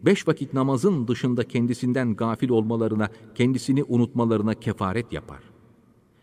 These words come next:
Yani gaflet suçunu affeder. Eğer bir mümin beş vakit namaz kılarsa, namaz aralarında da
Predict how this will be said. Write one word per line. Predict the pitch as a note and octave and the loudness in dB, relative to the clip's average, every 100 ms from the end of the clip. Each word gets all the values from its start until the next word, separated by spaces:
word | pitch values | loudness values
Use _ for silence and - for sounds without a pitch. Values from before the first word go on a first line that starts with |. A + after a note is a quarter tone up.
| _ G2 | _ 0
Yani | A#2 C#3+ - A2+ | 2 2 -2 -4
gaflet | A#2+ B2 - G3 - | -2 -2 4 2 2
suçunu | - B2+ D3 C#3 | -4 2 2 2
affeder. | B2+ G2 D2+ C#2 - - - - _ _ _ _ _ _ | -2 -4 -6 -12 -20 -20 -20 -20 _ _ _ _ _ _
Eğer | G#2+ A#2+ A2 | 2 2 4
bir | C3 C3 | 4 4
mümin | B2+ C3+ A#2+ - - G2+ | 4 4 0 -4 -8 0
beş | D3 - | 0 0
vakit | B2+ B2+ B2+ | -2 -2 0
namaz | A#2+ A#2 | 0 0
kılarsa, | - C3 F3+ C3 - - - - - | -2 -4 -4 -4 -8 -12 -20 -12 0
namaz | G#2+ E3+ E3 | 2 2 0
aralarında | G#2 A#2 A2 A2 A2 C#3+ | -2 0 0 0 0 0
da | C3+ | -2